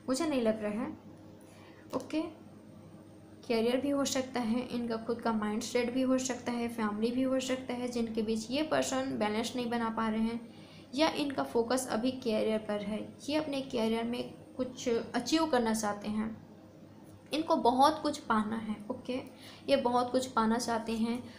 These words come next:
और ये अपने career में stable होकर आपके, आपका साथ चाहते हैं।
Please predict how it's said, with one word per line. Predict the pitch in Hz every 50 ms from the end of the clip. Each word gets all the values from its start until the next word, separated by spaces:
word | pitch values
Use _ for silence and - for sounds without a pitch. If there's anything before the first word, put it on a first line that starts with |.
| - - - - - -
और | 285 302 302 285 277
ये | 294 285 285 - -
अपने | 262 262 262 254 262 254
career | 254 - 247 233 226 226 233 247 247
में | 240 247 254
stable | 247 - 226 220 214 226 226 226
होकर | 220 233 220 220 - 226 220 226 220 - - - -
आपके, | 240 226 226 - 233 226 - - - - -
आपका | 240 247 - - 254
साथ | 254 - 220 208 214 214
चाहते | - 214 208 208 - - 214
हैं। | 220 220 220 220 220